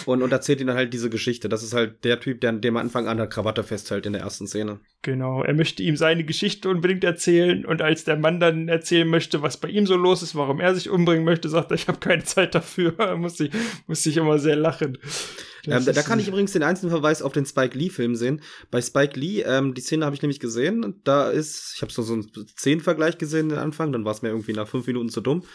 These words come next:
Speaker 1: Ähm, er, der wird auf einer Wiese gemacht und, ähm, ist halt dann vernünftig und hört sich, glaub ich, die Geschichte von dem anderen auch noch an. Also das ist so ein bisschen, hm.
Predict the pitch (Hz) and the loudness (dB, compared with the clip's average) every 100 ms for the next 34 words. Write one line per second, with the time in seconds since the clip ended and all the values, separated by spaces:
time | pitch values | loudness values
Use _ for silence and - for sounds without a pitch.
0 | - - - _ 127 127 123 123 120 _ | -20 -20 -20 _ -2 0 2 -2 -8 _
1 | _ _ _ _ _ _ 135 135 143 143 | _ _ _ _ _ _ 0 4 2 4
2 | 156 156 - _ 139 - 131 113 139 175 | 2 2 -4 _ -4 0 0 2 0 2
3 | 127 117 120 147 131 131 131 120 120 120 | 2 2 2 -2 -4 -4 -2 -2 -2 -2
4 | 131 127 120 127 139 143 120 117 127 135 | -2 -2 0 0 -2 -2 -4 -2 -4 0
5 | 131 123 127 123 120 131 127 131 120 120 | 0 0 -2 -4 -4 -6 -4 -2 -2 -2
6 | 120 110 127 123 101 101 101 98 - 113 | -2 -2 -2 -2 -4 -6 -8 -10 -12 -10
7 | 107 113 110 113 113 107 117 110 107 107 | -8 -6 -8 -6 -6 -4 -4 -4 -6 -10
8 | - 117 107 | -4 -4 -4